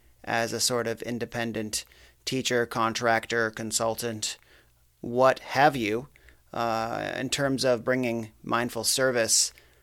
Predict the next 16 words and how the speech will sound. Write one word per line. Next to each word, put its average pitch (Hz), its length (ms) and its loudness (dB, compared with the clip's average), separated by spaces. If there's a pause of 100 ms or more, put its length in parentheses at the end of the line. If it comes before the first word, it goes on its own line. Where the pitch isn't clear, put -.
(140)
um, 107 400 2
programs 131 600 4
to - 80 -4
companies 117 420 -4
and 110 100 -4
whatnot. 104 400 -4 (380)
Um, 120 640 2 (720)
and 160 100 8
I 160 40 10
was 151 80 8
gonna 151 140 6
start 233 220 8
in 214 60 6
the 156 60 6
restaurant 120 360 8
industry, 120 520 0